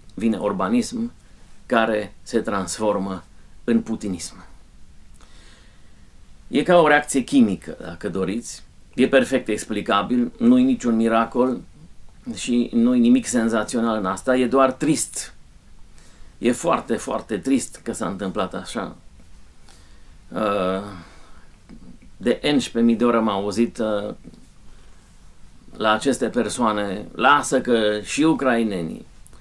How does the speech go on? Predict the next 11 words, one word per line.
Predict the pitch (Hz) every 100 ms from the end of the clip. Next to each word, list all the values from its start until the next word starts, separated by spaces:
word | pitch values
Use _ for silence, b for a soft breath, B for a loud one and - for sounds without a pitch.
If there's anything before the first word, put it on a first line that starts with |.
| b -
lasă | 110 139 143 127
că | 113
știm | 113 - 151
noi | 131 110
că | - 120 107
și, | - 123 -
lasă | 113 135 -
că | 120
știm | - 151 123
noi.” | 123 123 87 - - - - - - - - - - b b b b b b b b b b -
Și | - 139 127